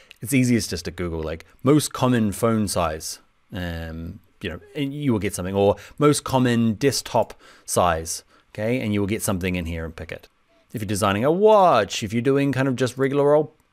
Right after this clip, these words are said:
old school paper, the wood stuff, okay, there's all sorts of things in here. So yours will be different. Now,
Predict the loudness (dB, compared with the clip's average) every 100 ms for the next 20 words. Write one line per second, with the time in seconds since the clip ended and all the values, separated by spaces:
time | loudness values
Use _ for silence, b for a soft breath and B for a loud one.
0 | _ 0 0 0 0 0 2 0 2 0
1 | 0 -6 _ _ _ -8 2 2 2 -2
2 | -4 -6 -12 -20 _ b b b b 0
3 | 2 4 6 6 4 2 0 -2 -2 -2
4 | -2 -4 -8 -8 -10 -14 _ _ _ _
5 | _ -4 0 2 2 0 -2 -6 -4 0
6 | 2